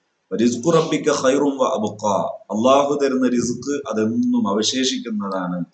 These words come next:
അപ്പോ ചുരുക്കി പറഞ്ഞാൽ അല്ലാഹു സുബ്ഹാനഹു വ തആല ദുനിയാവ് എന്ന അർത്ഥത്തിൽ ദുനിയാവിന് പ്രത്യേകിച്ചൊരു ബഹുമാനമൊന്നും കൽപ്പിച്ചിട്ടില്ല.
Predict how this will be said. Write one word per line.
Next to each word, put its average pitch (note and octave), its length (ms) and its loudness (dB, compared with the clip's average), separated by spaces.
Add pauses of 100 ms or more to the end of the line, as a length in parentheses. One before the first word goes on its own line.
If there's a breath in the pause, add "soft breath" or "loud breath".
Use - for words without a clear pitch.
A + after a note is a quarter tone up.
(760)
അപ്പോ - 480 4 (240)
ചുരുക്കി B2 320 0
പറഞ്ഞാൽ C#3+ 520 2
അല്ലാഹു D3 540 2
സുബ്ഹാനഹു C3+ 720 0
വ A#2+ 200 0
തആല G#2 440 0 (600)
ദുനിയാവ് D#3 760 4 (120)
എന്ന D#3 200 -2
അർത്ഥത്തിൽ B2+ 520 0
ദുനിയാവിന് A#2 560 -4
പ്രത്യേകിച്ചൊരു A#2+ 560 -4
ബഹുമാനമൊന്നും G#2 680 -2
കൽപ്പിച്ചിട്ടില്ല. F2+ 880 -8